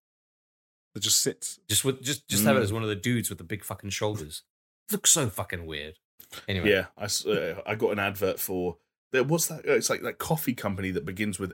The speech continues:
Speaker 3: L. It's like Levet-, Levezzi or something.
Speaker 2: Oh, Lavazza.
Speaker 3: Lavazza.
Speaker 2: La-,
Speaker 3: They,
Speaker 2: Lavazza?
Speaker 3: I keep
Speaker 2: Yeah.
Speaker 3: getting ads on Twitch for, like, that co-,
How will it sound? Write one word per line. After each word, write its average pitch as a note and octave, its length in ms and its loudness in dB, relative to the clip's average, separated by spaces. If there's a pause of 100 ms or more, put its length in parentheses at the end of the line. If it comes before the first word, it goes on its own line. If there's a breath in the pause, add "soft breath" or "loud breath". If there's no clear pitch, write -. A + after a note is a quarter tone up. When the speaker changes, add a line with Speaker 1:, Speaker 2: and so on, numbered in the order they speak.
Speaker 3:
L. G#2+ 240 4
It's - 220 -4
like F2 200 -4
Levet-, F#2 460 2 (140)
Levezzi F#2+ 1120 0
or D#2+ 220 -4 (160)
something. E2+ 380 -6 (240)
Speaker 2:
Oh, C#3+ 80 8
Lavazza. G#2+ 640 2 (220)
Speaker 3:
Lavazza. A2+ 580 4
Speaker 2:
La-, A#2+ 100 2
Speaker 3:
They, A#2+ 220 4
Speaker 2:
Lavazza? C#3+ 220 4
Speaker 3:
I C3+ 80 6
keep - 240 -4
Speaker 2:
Yeah. B2 80 6
Speaker 3:
getting A2+ 140 2
ads A#2 280 2
on F#2+ 360 -2
Twitch - 480 0 (280)
for, G#2 120 6
like, F#2+ 280 4 (240)
that G#2 180 4
co-, - 240 -6